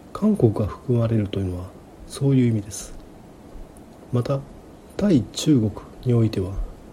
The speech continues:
融和的であったドイツがこの枠組みに含まれているのも注目ポイントで、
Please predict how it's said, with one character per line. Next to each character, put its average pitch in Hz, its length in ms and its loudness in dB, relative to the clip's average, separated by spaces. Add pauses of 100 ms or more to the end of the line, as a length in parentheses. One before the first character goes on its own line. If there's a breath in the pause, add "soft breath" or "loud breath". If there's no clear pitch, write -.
(260)
融 139 180 8
和 151 160 2
的 131 180 -2
で 127 100 2
あ 123 40 0
っ - 20 -4
た - 180 -10
ド 113 140 2
イ 110 60 2
ツ - 140 -6
が 95 120 -4 (760)
こ - 140 -4
の 151 100 0
枠 143 240 2
組 135 140 4
み - 20 4
に 120 80 2
含 127 240 0
ま 120 60 6
れ 110 60 4
て - 80 -4
い 98 40 -2
る 95 60 -2
の 92 60 -2
も 92 160 -6 (260)
注 - 200 -2
目 110 140 4
ポ 117 220 -2
イ 110 40 0
ン 110 40 -2
ト 113 100 -10
で、 107 160 -10